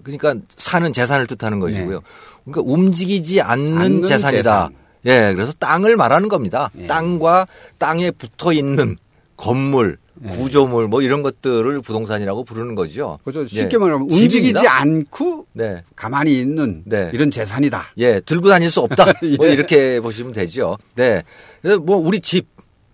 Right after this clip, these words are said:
Speaker 1: 우리가
Speaker 2: 네.
Speaker 1: 살고 있는 집, 또 우리가 나가서 검-, 그 일하는 사무실, 또 가게, 뭐 이런 것들이 부동산인 거죠.
Speaker 2: 네. 그러면요, 일반적으로 이 자산 중에
Speaker 1: 네.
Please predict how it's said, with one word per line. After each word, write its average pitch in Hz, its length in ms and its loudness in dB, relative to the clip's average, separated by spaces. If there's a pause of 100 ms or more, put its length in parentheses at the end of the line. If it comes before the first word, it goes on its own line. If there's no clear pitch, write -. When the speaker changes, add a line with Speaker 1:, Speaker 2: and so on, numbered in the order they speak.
(100)
Speaker 1:
우리가 139 180 -4
Speaker 2:
네. - 80 -6
Speaker 1:
살고 156 320 -4
있는 127 240 -6
집, 131 240 -4 (500)
또 147 240 4
우리가 135 380 4 (100)
나가서 127 340 -2
검-, 123 340 -6 (120)
그 123 220 -8
일하는 135 800 -4
사무실, 170 560 -4 (1080)
또 127 220 -2
가게, 120 680 0 (180)
뭐 - 80 -16
이런 220 240 0
것들이 160 480 -4
부동산인 120 560 -8
거죠. 78 460 -8 (100)
Speaker 2:
네. 87 400 -6 (560)
그러면요, 208 600 2
일반적으로 262 500 0
이 202 180 -2
자산 180 440 -2
중에 117 680 -4
Speaker 1:
네. 73 220 -10